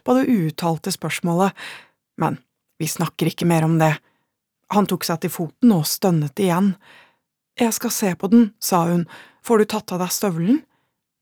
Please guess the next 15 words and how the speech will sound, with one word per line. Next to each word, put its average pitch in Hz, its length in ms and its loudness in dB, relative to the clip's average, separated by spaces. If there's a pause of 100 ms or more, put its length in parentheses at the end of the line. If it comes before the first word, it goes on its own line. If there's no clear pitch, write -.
(160)
«Jeg 156 220 0
vet 156 260 -4
ikke. 185 220 0 (720)
Det 214 80 4
er 202 100 0
så 220 140 0
vondt 226 260 2
at 202 160 0
jeg 196 160 2
helst 208 320 0
ville 190 160 2
ha 190 80 -4
skåret 180 560 -2
den 220 160 0
opp, - 80 -12